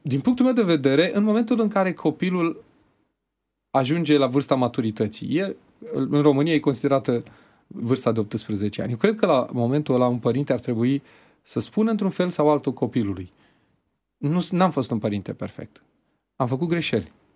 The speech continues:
Dar tu ești un copil extraordinar și mă bucur că ești așa.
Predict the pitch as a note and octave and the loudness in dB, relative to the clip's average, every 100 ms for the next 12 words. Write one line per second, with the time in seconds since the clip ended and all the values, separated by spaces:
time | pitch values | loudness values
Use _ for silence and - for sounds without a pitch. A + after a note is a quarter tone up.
0 | _ _ _ - D#3+ A#3+ G#3+ G#3 F#3 D#3+ | _ _ _ -2 0 2 0 0 0 0
1 | E3+ D#3 - C#3 C3 A#2+ A#2 C3 E3 _ | 0 -2 -2 -2 0 0 0 0 -2 _
2 | _ _ _ _ - - C#3+ C#3 D3+ D3 | _ _ _ _ -12 -4 0 2 0 0
3 | B2+ B2+ - A2 - - | -2 -2 -4 -8 -10 -14